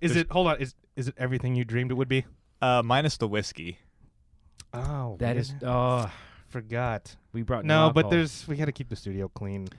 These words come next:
Speaker 2: Oh.
Speaker 1: You know my show. It would always involve whiskey.
Speaker 3: We just
Speaker 1: Or be
Speaker 3: recycle.
Speaker 1: whiskey influenced.
Speaker 3: Just recycle afterwards. We're just, you know, we're, we're, we're eco-friendly here.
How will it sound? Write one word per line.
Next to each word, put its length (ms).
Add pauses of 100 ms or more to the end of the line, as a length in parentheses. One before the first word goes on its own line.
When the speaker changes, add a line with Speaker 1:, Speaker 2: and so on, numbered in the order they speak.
(380)
Speaker 2:
Oh. 420
Speaker 1:
You 100
know 100
my 200
show. 260
It 40
would 120
always 400 (200)
involve 340
whiskey. 400 (240)
Speaker 3:
We 80
just 180
Speaker 1:
Or 200
be 120
Speaker 3:
recycle. 60
Speaker 1:
whiskey 300
influenced. 640 (760)
Speaker 3:
Just 140
recycle 380
afterwards. 340
We're 80
just, 200
you 120
know, 260 (200)
we're, 220
we're, 200 (280)
we're 120
eco-friendly 520
here. 220